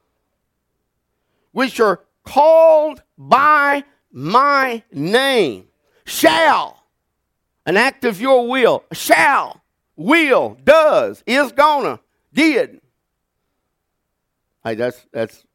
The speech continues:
conjugation, Donnie West. "Will humble themselves."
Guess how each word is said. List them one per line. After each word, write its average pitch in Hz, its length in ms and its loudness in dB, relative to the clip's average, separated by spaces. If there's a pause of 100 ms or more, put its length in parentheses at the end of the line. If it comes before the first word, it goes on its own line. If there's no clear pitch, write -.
(140)
conjugation, 98 680 -10
Donnie 90 240 -12
West. 85 260 -14 (1700)
"Will 120 300 -10
humble 233 520 -2 (1400)
themselves." 156 1040 -4